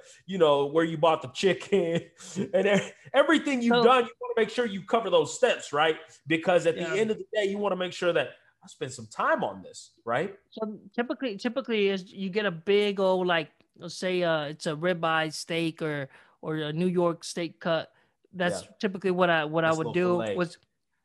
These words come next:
Speaker 2: yeah, or with some sweet potato. And then,
Speaker 1: Yeah.
Speaker 2: uh, but I left out, of course, was the salad. Uh, so I'll, I'll follow your advice on that. Is, is, uh, I'll do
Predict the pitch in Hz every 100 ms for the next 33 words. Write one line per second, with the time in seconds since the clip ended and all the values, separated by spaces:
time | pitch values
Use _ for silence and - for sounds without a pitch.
0 | - 185 160 - - 190 185 190 185 180
1 | - 208 202 - 196 196 196 190 - _
2 | _ - 180 180 180 180 175 - 175 175
3 | 175 190 190 180 180 160 160 - 180 175
4 | - 175 160 156 180 165 165 156 151 -
5 | 160 160 - 165 156 175 175 151 170 165
6 | 190 185 180 180 170 175 175 175 170 175
7 | 185 - - _ - 170 160 160 165 151
8 | 165 156 147 - _ - 165